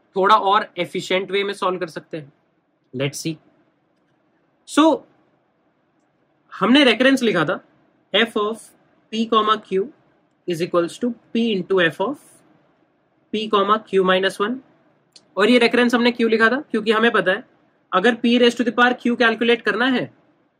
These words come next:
तो इसकी value क्या होती है? p into p raise to the power q minus one। इसके basis पे हमने ये recurrence लिख लिया था। अब यहाँ पे क्या हम कुछ और interesting कर सकते हैं?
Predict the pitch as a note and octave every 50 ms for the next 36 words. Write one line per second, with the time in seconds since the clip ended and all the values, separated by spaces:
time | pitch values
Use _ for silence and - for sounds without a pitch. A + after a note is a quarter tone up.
0 | _ _ _ A3 G#3 G#3+ G#3+ - B3 A#3+ A#3 A#3 A#3+ A#3 A#3 G#3+ G3 - F#3 F3
1 | D3+ - - G#3+ A3 A3+ A3+ A3 G#3+ A#3 A3+ - A3 G#3 G#3+ G#3+ G#3+ G3+ G3+ -
2 | G#3+ G#3+ A3 G#3+ G#3 G#3 G3+ G3+ - - F3+ F3 E3+ E3+ E3 E3+ E3 D#3+ - F3
3 | F#3 A#3 - _ _ _ _ _ _ _ _ _ _ _ _ _ _ _ _ _
4 | _ _ _ _ _ _ _ _ - A#3 A#3 - - C#4 C#4 A#3+ A#3+ A#3 - B3
5 | A#3 - B3+ A#3+ A#3+ A#3+ B3+ B3 G#3+ F#3+ - G3+ G#3+ G#3+ G#3 - E3+ C#3+ - B2+
6 | B2 - - - - _ _ _ _ _ _ _ _ _ _ _ _ _ _ _
7 | _ _ _ _ _ _ _ - A#3 B3 A3+ G3 F3+ E3 G3+ A3 C#4 D#4 D#4+ D#4+
8 | C#4 A#3 F3+ B2+ - _ _ _ _ _ _ _ _ _ _ _ _ _ _ _
9 | _ - B3 B3 B3+ C4+ C4 C4 C4+ B3+ B3+ A3 A#3 A#3 A#3 G#3+ G#3 G3 F#3 -
10 | - G#3 G3 F3 D#3+ D3 D3 C3 - - - -